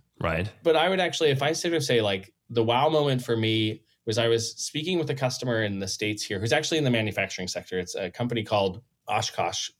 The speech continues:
Speaker 2: Corporation. They make, like, commercial and military trucks, so, like, big heavy duty vehicles. And I was speaking with them a little while ago, and they're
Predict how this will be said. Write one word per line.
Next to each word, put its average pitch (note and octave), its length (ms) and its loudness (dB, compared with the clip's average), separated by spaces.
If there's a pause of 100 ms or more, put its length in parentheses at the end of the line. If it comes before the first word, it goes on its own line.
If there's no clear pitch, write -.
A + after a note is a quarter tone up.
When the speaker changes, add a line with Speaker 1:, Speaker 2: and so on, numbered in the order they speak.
Speaker 2:
Corporation. G2 500 -4
They G2+ 140 -2
make, G2 320 -2 (380)
like, - 220 -8
commercial C3 520 2
and G#2+ 100 2
military A2 380 0
trucks, - 400 -8
so, - 160 -8
like, D#2+ 140 -12
big G#2+ 260 -2
heavy F#2+ 140 -2
duty F2 260 -8
vehicles. E2+ 500 -6 (680)
And A2+ 600 2 (180)
I C#3+ 100 0
was C3+ 120 4
speaking F3 320 -2
with G#3+ 120 0
them F3+ 80 0
a C#3+ 40 2
little B2 140 4
while A#2 220 4
ago, G#2+ 540 2
and A2+ 180 0
they're B2+ 500 2